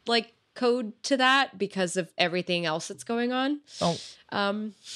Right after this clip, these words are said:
Speaker 2: Well, Samsung is, Samsung is different. They, they are the ones that they've, uh, they would be really, really happy if people who buy Samsung Galaxy phones didn't really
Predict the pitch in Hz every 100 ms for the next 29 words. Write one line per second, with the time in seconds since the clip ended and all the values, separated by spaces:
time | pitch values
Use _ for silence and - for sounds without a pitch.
0 | - - 147 240 247 247 180 143 135 196
1 | 247 262 220 147 113 120 110 90 123 147
2 | - - 151 175 175 202 165 143 143 -
3 | 120 117 - - _ _ _ - - 156
4 | 156 160 160 151 135 - - 107 90 -
5 | - - 107 147 175 156 131 127 120 117
6 | 101 117 127 127 120 104 113 113 107 98
7 | 104 - 104 107 - 101 98 - - _
8 | - 131 139 123 101 107 107 104 113 107
9 | 104 107 98 92 92 101 - 98 104 92
10 | 92 - - - - - - 127 123 -
11 | 120 120 117 110 101